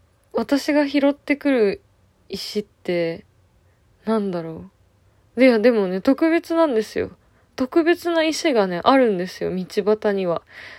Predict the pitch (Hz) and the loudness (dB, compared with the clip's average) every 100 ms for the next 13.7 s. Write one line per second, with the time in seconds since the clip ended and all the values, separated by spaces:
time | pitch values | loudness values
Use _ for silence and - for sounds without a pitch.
0 | - _ 220 - 185 208 269 269 262 269 | -20 _ -10 -6 -4 0 0 0 0 -2
1 | 262 202 185 190 196 196 175 160 160 - | 0 0 0 0 0 0 -2 -6 -8 -8
2 | 156 151 160 151 156 - 226 208 269 294 | -10 -10 -10 -12 -8 -2 0 2 0 0
3 | 262 294 233 - - - 330 277 - _ | -2 -6 -12 -14 -10 -6 -6 -8 -12 _
4 | _ _ _ _ _ _ _ _ _ 214 | _ _ _ _ _ _ _ _ _ -6
5 | 220 202 180 170 - - 233 226 220 220 | -6 -4 -8 -12 -18 -10 -2 0 2 0
6 | 214 - 202 196 - 196 - _ - 214 | -2 -4 -6 -6 -12 -16 -18 _ -10 -6
7 | 208 185 - - - _ - - 196 - | -4 -6 -14 -20 -20 _ -18 -14 -8 -2
8 | 294 311 294 311 302 277 247 - 262 311 | -2 -2 -4 -6 -6 -6 -6 -2 0 0
9 | 254 214 185 180 170 - _ _ 196 190 | 2 0 0 -4 -6 -16 _ _ -8 -2
10 | 214 214 - 180 175 - - - 233 185 | -2 -4 -6 -4 -4 -6 -10 -4 -2 -2
11 | - 226 220 220 - 220 - - 220 214 | 0 4 4 2 -4 -8 -6 -2 -2 0
12 | 214 214 220 214 - 214 196 - 175 190 | -2 -2 -4 -10 -8 -8 -6 -8 -8 -6
13 | 185 - - 180 - - | -8 -10 -12 -10 -10 -10